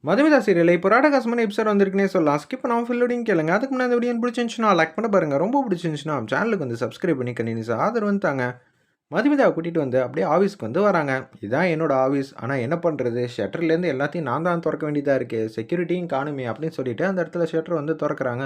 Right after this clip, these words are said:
லைட்டை கூட உள்ள போடுறாங்க. அப்படியே வந்து சுத்தி பார்த்துக்கிட்டு இருக்காங்க. "முத முதல்ல உங்களை ஆஃபீஸ் கூட்டிட்டு வந்திருக்கனே, இதை நினைச்சு நீங்க எதுவும் கஷ்டப்படுறீங்களா?" "இல்ல, இல்ல, அப்படியெல்லாம் இல்ல. உங்க வேலையில வந்து கண்ணும் கருத்துமா இருக்கீங்களே, அது வரைக்கும் எனக்கு ரொம்ப சந்தோஷங்கிற" மாதிரி தான் பேசுறாங்க அந்த இடத்துல நம்ம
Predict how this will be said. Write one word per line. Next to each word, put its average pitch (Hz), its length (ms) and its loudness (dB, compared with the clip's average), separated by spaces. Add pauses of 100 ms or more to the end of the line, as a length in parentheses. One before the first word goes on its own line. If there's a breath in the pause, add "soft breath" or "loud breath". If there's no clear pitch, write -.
லைட்டை 165 320 -2
கூட 147 200 -4
உள்ள 156 200 -2
போடுறாங்க. 131 440 -4 (520 soft breath)
அப்படியே 214 220 0
வந்து 208 160 -6
சுத்தி 202 140 -6
பார்த்துக்கிட்டு 180 360 -2
இருக்காங்க. 151 280 0 (1300 soft breath)
"முத 156 180 0
முதல்ல 233 280 4
உங்களை 156 260 6 (160)
ஆஃபீஸ் 180 300 2
கூட்டிட்டு 175 280 0
வந்திருக்கனே, 127 440 0
இதை 156 140 -4
நினைச்சு 214 300 0
நீங்க 170 240 -2
எதுவும் 151 300 -2
கஷ்டப்படுறீங்களா?" 127 680 0 (380 loud breath)
"இல்ல, 196 200 -2
இல்ல, 294 140 2
அப்படியெல்லாம் 226 440 0
இல்ல. 120 140 4 (180)
உங்க 117 160 -2
வேலையில 202 380 2
வந்து 135 240 0
கண்ணும் 156 300 0
கருத்துமா 156 360 0
இருக்கீங்களே, 117 440 2 (300 loud breath)
அது 247 200 2
வரைக்கும் 262 260 2
எனக்கு 190 180 0
ரொம்ப 175 220 2
சந்தோஷங்கிற" 165 580 -2
மாதிரி 101 220 -2
தான் 117 180 0 (300 soft breath)
பேசுறாங்க 151 480 0
அந்த 139 160 0
இடத்துல 98 260 -2 (760)
நம்ம 220 160 -2